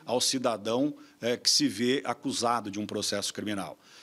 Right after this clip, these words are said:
Se nós compulsarmos a Constituição Federal, não é preciso ir muito além do artigo primeiro, por exemplo, para ver que o princípio da dignidade da pessoa humana, ele, é, é, interfere na forma de Estado.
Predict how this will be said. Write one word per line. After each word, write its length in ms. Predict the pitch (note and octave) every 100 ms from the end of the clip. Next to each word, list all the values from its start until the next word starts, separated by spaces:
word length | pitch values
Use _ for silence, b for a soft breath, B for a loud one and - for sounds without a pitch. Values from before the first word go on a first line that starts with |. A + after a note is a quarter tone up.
| B
Se 220 | - -
nós 300 | B2+ C#3+ C#3+ -
compulsarmos 680 | C#3+ C3+ A#2+ - A#2 A#2
a 60 | A2
Constituição 340 | - A2 -
Federal, 460 | G#2 G#2+ G2 A2+ C#3
não 100 | C3
é 60 | C3
preciso 440 | C#3 B2 C3 B2
ir 60 | C3+
muito 420 | B2 D3 D#3 B2
além 280 | G#2+ A2+ C3+
do 80 | A2+
artigo 320 | G#2+ - A2+
primeiro, 500 | A#2 G#2+ G#2+ D3 A#2
por 180 | - G2+
exemplo, 440 | F#2+ A2 D3+ - - B B B -
para 160 | D#3
ver 260 | A#2 C#3 D3+
que 260 | C#3+ D3+ E3+
o 60 | C3+
princípio 380 | C3+ C3+ D3+ C#3
da 60 |
dignidade 540 | C3 C3 B2+ G#2 G#2 G2+
da 100 | G#2
pessoa 340 | F2+ - A#2
humana, 480 | G#2 A#2 E3 B2+ F#2 B B B -
ele, 520 | B2 C#3 D#3+ E3+ E2+
é, 460 | B2+ B2 B2+ - - - -
é, 100 | C3
interfere 720 | C3+ B2 D#3+ C#3+ - D#3+ D#3
na 120 | C3+ B2+
forma 540 | - - F#3+ F#3+ C3+
de 140 | A2
Estado. 680 | A2 - - - G2 F2 -